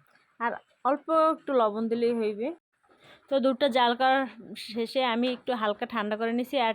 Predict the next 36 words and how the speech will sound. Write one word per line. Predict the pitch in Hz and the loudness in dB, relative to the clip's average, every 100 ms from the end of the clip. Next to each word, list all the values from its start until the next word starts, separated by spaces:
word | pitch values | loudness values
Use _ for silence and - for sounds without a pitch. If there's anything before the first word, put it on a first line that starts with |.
| 220 | -4
ঠান্ডা | 214 190 196 | -10 -8 -4
করে | 226 | -4
নিয়ে, | 233 240 277 - - - - - | -2 -4 -6 -10 -18 -20 -14 -6
আহ, | 214 - | -6 -6
পিঠেগুলো | 247 254 269 277 | -8 -4 -2 -2
দিয়ে | 233 233 | 0 0
দিলাম। | 220 226 254 330 _ _ _ _ _ _ 247 | 0 0 0 -4 _ _ _ _ _ _ -6
তো | |
দেখেন | 226 226 240 269 320 _ _ _ | -4 -2 -4 -8 -8 _ _ _
কেমন | 214 220 240 | -6 -2 -2
হয়েছে। | 254 247 | 0 0
এখন | 226 254 | 0 -2
আমি | 254 262 | -4 -6
কিছুক্ষণের | 240 247 254 247 247 | -10 -8 -6 -4 -2
জন্য | 262 | -4
রেখে | 247 233 240 | -4 -6 -6
দেব, | 233 262 330 _ _ _ _ - - - - - _ _ _ - - | -8 -10 -14 _ _ _ _ -20 -20 -20 -20 -20 _ _ _ -20 -10
আর | 208 226 220 - | -6 -6 -6 -16
উপর | 226 - 254 | -6 -4 -2
থেকে | 311 311 | -4 -4
চাইলে | 285 247 254 | -2 -2 -2
কেউ | 254 254 | -2 -2
একটু | 254 - 180 220 214 208 | -2 -8 -8 -6 -2 0
বাদাম | 208 226 233 | 0 0 0
বা | 226 | -2
কিশমিশ | 240 - 240 226 | -6 -6 -6 -4
দিয়ে | 220 226 | -4 -4
দিতে | 220 - | -6 -8
পারেন। | - 220 277 277 | -4 -4 -6 -6
তো | 247 | -4
আমি | 233 240 247 | -2 0 -2
এগুলো | 247 254 | -2 -4
দেই | 220 220 | -4 -4
নাই, | 214 262 294 - _ _ _ _ _ _ _ _ - 190 - | -4 -6 -8 -18 _ _ _ _ _ _ _ _ -20 -16 -8
শুধুই | 220 233 240 | -4 -2 -2
বানাইলাম, | 214 208 202 208 | -2 -4 -6 -6